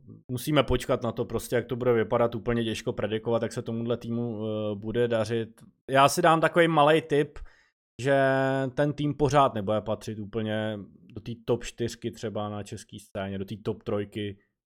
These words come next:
top čtyřky, že to pořád, že budou tahat za kratší konec, ale třeba mě překvapí opravdu třeba takový Lekr, velký sympatiák, hodně, hodně fandím a držím palce, ať se jim, ať se jim to konečně slepí a jsou tady konkurenceschopný tý úplně top tier jedna československý scéně.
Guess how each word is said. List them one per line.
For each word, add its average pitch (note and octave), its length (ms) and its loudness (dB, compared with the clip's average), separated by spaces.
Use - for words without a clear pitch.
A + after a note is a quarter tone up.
top G2+ 120 -10
čtyřky, G2+ 480 -10
že G#2+ 120 -8
to G#2 120 -12
pořád, G2+ 400 -6
že G2+ 160 -8
budou G2+ 200 -10
tahat G2+ 240 -8
za G2+ 80 -6
kratší G#2+ 300 -8
konec, A#2 280 -4
ale C3 140 2
třeba E3 320 2
mě D#3+ 120 2
překvapí C#3+ 540 -4
opravdu C3 460 -4
třeba A2 140 -4
takový A2+ 280 -2
Lekr, G#2+ 300 -4
velký G#2 340 -6
sympatiák, G2+ 640 -4
hodně, G2 240 -4
hodně G2+ 300 -4
fandím G2 480 -4
a G2+ 60 -4
držím G2 300 -4
palce, A#2+ 300 -2
ať G2+ 100 -4
se A2 100 -8
jim, G#2 160 -6
ať G2+ 140 -12
se - 80 -8
jim G#2 100 -6
to G#2+ 100 -8
konečně A2+ 360 -8
slepí B2 520 -8
a B2+ 180 -6
jsou B2 140 -8
tady B2+ 180 0
konkurenceschopný C3 840 -4
tý C3+ 160 -10
úplně C3 320 -4
top C3+ 300 -6
tier A#2+ 120 -6
jedna A#2 260 -2
československý A2 720 -8
scéně. F2 400 -8